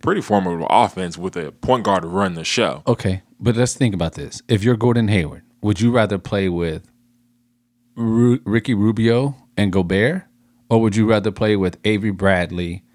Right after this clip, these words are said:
Speaker 2: Isaiah Thomas, and Al Horford, and Blake Griffin?
Speaker 1: I would probably rather play with the Celtics, but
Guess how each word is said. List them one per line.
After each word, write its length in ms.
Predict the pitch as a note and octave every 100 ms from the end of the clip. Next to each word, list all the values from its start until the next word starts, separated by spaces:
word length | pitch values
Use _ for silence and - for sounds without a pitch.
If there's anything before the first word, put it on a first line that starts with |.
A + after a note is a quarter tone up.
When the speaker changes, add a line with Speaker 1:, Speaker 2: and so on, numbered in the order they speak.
| _ _ -
Speaker 2:
Isaiah 340 | G2 F#2+ G2 G2
Thomas, 760 | - F#2+ F2+ F2 F2+ - - _ _ -
and 120 | G#2 F2+
Al 240 | F#2 E2+
Horford, 460 | F2+ D#2+ - D#2+ - _ _ _
and 140 | F#2 F2+
Blake 220 | F2 E2
Griffin? 340 | D#2+ - - _ _ _ _ _ _ _ _ _ _ _ _ _ _ _ _ _ _ _ -
Speaker 1:
I 140 | G#2+
would 180 | B2 A2+
probably 420 | A2 G#2 A#2 F#2+
rather 280 | F#2+ G2 F#2
play 260 | E2+ G2 F#2+
with 160 | F2+
the 80 | D#2
Celtics, 520 | - G#2+ A#2 - D#2+ -
but 260 | F#2 F2+